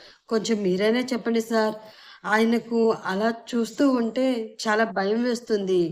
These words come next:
అంటూ చెప్పాడు మధు. దానితో ఒకసారి అటువైపు చూశాడు ఆనంద్. విస్ఫోటనం చెందే ముందు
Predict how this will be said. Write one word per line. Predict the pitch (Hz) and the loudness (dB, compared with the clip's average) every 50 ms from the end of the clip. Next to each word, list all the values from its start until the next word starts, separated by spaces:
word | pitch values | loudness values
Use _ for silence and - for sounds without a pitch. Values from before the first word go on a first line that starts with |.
| 170 - - - - - - - - - | -6 -12 -20 -20 -20 -20 -20 -20 -6 -2
అంటూ | 247 262 262 262 285 | 2 2 2 2 2
చెప్పాడు | 269 - 269 233 190 - 196 180 170 160 160 151 123 | 0 0 0 -2 -2 -2 -4 -4 -2 -4 -4 -6 -6
మధు. | 139 156 156 151 147 160 151 147 147 143 143 - - _ - _ _ _ _ _ _ - | -6 -4 -4 -4 -4 -4 -4 -4 -4 -6 -8 -12 -16 _ -20 _ _ _ _ _ _ -14
దానితో | 180 180 175 190 170 180 190 220 240 233 294 285 269 247 - - | -12 -4 -2 0 0 2 2 0 0 2 2 2 4 2 0 -4
ఒకసారి | 190 180 - - 185 175 190 196 208 | -8 -8 -6 -4 -2 -2 0 2 0
అటువైపు | 185 175 185 170 160 156 151 - 180 | 0 0 -2 -2 -2 -4 -4 -6 -8
చూశాడు | 170 - 170 156 - 170 160 160 165 220 262 294 - - - - - - - - _ - - | -6 -4 -6 -6 -4 -4 -4 -4 -2 -2 -2 -4 -4 -8 -14 -20 -20 -20 -20 -20 _ -6 -4
ఆనంద్. | 180 175 170 170 165 160 156 151 147 143 147 147 147 143 - _ - - - - _ _ - | -2 0 0 0 0 0 -2 -2 -4 -4 -4 -6 -8 -10 -14 _ -20 -20 -20 -20 _ _ -8
విస్ఫోటనం | 180 202 202 - - - - 262 277 285 277 302 285 285 302 285 277 | -4 -4 -4 -4 -6 -10 -2 2 2 2 2 2 2 4 4 4 4
చెందే | 277 - 226 196 185 196 214 240 247 | 2 2 -2 -2 -2 -2 -2 -2 -2
ముందు | 240 240 240 233 233 226 | -2 0 0 0 0 0